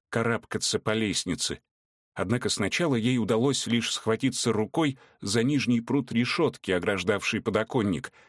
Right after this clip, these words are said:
но, заметив узкий карниз, она поставила на него колено, подтянулась и, просунув голову в окно, увидела развернувшуюся в комнате драму. В этот миг господин Держимон вновь отступил к окну,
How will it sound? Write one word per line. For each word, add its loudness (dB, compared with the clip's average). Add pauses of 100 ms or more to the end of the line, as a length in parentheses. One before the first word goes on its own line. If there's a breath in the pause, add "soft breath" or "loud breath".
(240 soft breath)
но, 0
заметив 0
узкий 0
карниз, 0 (400)
она 0
поставила -2 (100)
на 0
него 0
колено, 0 (360)
подтянулась 0 (360)
и, 0
просунув 0
голову 2
в 0
окно, 0 (400)
увидела 2
развернувшуюся 0
в -6
комнате 0
драму. 0 (760)
В -4
этот 0
миг 0
господин 0
Держимон 0 (400 loud breath)
вновь 0
отступил -2
к -4
окну, 0